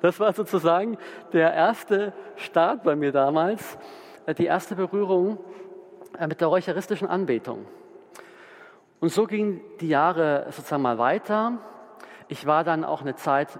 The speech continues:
mal in Augsburg, zwei Jahre, wieder Humor Gottes. Ich war da für ein Masterstudium, hab nach einer Wohnmöglichkeit gesucht. Wo lande ich? Im Priesterseminar. Also, ich dachte, das gibt's ja nicht.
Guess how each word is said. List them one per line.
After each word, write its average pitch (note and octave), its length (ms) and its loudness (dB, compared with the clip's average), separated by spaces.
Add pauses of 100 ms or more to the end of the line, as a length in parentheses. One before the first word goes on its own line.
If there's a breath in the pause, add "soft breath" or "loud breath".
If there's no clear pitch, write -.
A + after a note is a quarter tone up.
(140)
mal B2+ 80 -8
in B2 60 -8
Augsburg, - 680 -4 (260)
zwei D#3+ 240 0
Jahre, G3 460 2 (340 loud breath)
wieder F3+ 220 2
Humor G3+ 280 2
Gottes. C#3 560 -2 (360)
Ich - 160 -10
war D#3 100 4
da D#3 100 0
für - 120 -6
ein C#3+ 40 -2
Masterstudium, G#3 840 -2
hab E3 140 -6
nach C3+ 80 -2
einer B2 160 -2
Wohnmöglichkeit F#3 600 -2
gesucht. D3 480 -8 (300 loud breath)
Wo B2+ 120 0
lande C#3+ 280 0
ich? - 220 -8 (1000)
Im C#3 120 -2
Priesterseminar. G2+ 800 -8 (200)
Also, C#3+ 300 4 (260 loud breath)
ich - 80 -14
dachte, D#3+ 200 0
das - 160 -4
gibt's - 320 -4
ja B2+ 120 4
nicht. C#3 340 0